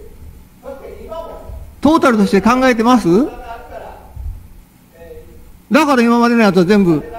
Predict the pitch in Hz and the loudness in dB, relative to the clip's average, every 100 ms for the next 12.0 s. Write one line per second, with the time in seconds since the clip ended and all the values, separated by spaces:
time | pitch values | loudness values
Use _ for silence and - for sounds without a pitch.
0 | - - 214 196 202 190 196 175 165 160 | -8 0 2 4 4 4 2 2 2 2
1 | 170 170 170 175 175 170 175 160 131 127 | 2 2 2 2 0 0 0 0 -4 -6
2 | - 131 240 247 302 202 180 208 - - | -10 0 2 4 2 2 2 0 -4 -20
3 | _ _ _ _ _ - - 302 320 160 | _ _ _ _ _ -4 2 4 4 0
4 | - - - - - - 185 233 254 294 | -6 -14 -18 -20 -12 -2 2 2 2 0
5 | 202 143 - - _ _ - - - - | -2 -6 -10 -20 _ _ -20 -20 -20 -20
6 | - _ _ _ - _ _ _ _ _ | -20 _ _ _ -20 _ _ _ _ _
7 | _ _ - 247 320 254 180 247 214 240 | _ _ -2 -2 0 -2 -2 -4 -2 0
8 | 214 226 262 214 - 226 226 214 220 262 | 0 0 0 -2 -2 -2 -2 -6 -4 0
9 | 220 - 220 277 247 247 214 214 202 170 | 0 -2 -4 -2 -2 -4 -4 -2 -2 -2
10 | 175 233 220 302 190 131 - - - - | -2 -2 -2 -2 -2 -4 -10 -16 -16 -18
11 | - - 262 262 202 208 285 330 208 | -8 0 2 2 0 2 4 4 0